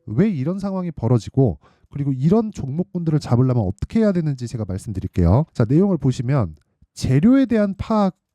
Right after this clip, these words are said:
중요합니다. 중요해요. 중요한데 이것보다 더 먼저 해야 되고 더 중요한 게 가격에 대한 파악입니다. 자, 보세요. 삼천 당 제약이 지금 급등세를 보이고 있죠. 근데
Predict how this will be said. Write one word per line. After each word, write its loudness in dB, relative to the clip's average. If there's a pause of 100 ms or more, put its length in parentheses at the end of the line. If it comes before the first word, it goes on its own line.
(100)
중요합니다. -2
중요해요. 4 (140)
중요한데 0
이것보다 -2 (160)
더 -2
먼저 0
해야 -2
되고 -6
더 -2
중요한 0
게 -6
가격에 -2
대한 0
파악입니다. -2
자, -8
보세요. 0
삼천 0
당 -4
제약이 -4
지금 -6
급등세를 0
보이고 0
있죠. -6
근데 0